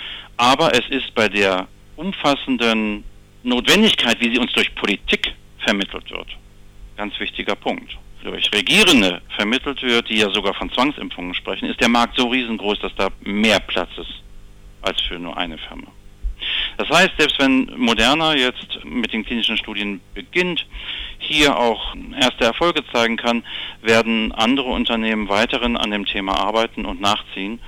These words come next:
weil der Markt im Grunde für viele, viele Unternehmen noch groß genug ist dafür. Insbesondere, weil es ja eine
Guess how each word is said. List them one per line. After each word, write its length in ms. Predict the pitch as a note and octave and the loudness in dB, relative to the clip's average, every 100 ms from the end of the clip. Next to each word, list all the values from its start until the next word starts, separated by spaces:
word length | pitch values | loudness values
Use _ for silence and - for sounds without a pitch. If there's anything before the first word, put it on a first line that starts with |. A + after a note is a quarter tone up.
| - - - - - | -16 -14 -16 -16 -14
weil 640 | G#2+ G2 G2 G2+ G#2 G2 | -12 0 2 4 2 0
der 300 | - - G#2+ | -8 -4 -2
Markt 400 | F#2+ F#2+ A#2+ - - | 2 2 0 -4 -6
im 140 | A#2 G2+ | -8 -4
Grunde 340 | G2+ G#2 G2+ - - | -2 -2 -2 -4 -6
für 400 | - G2+ G2 F#2+ - - | -4 -2 0 0 -2 -6
viele, 200 | - A#2 | -2 -2
viele 200 | - F#2 | -4 -6
Unternehmen 380 | F2 F2+ F2+ F2+ | -6 -6 -8 -8
noch 160 | F2 - | -8 -10
groß 240 | E2 - | -10 -10
genug 240 | - - | -10 -14
ist 160 | - - | -12 -10
dafür. 260 | - - - - - - | -12 -14 -16 -18 -20 -6
Insbesondere, 640 | B2+ - G#2+ A2 B2+ C3+ | -4 -2 2 4 4 2
weil 160 | A#2 A#2 | 2 2
es 100 | A2+ | 0
ja 220 | A#2 A2 A2 - - - - - - - - | 2 2 0 -14 -20 -16 -16 -16 -20 -20 0
eine 500 | A2+ A2+ A2+ A2+ | 2 4 4 2